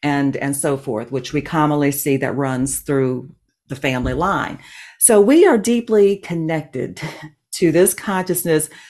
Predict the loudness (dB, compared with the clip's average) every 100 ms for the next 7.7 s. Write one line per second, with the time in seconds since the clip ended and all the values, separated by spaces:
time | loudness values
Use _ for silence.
0 | -20 _ -10 -4 0 2 0 0 -4 -4
1 | -2 -2 -2 -4 -8 _ _ _ -10 -8
2 | -6 -4 0 0 2 0 -2 0 0 0
3 | -6 _ _ _ _ -8 -8 -6 -2 0
4 | 2 2 2 0 -2 -8 -8 -6 -4 -6
5 | -4 -4 -4 -6 -8 -6 -6 -6 -8 -2
6 | 0 0 2 4 6 6 4 2 -4 -8
7 | -8 -8 -2 0 0 0 -4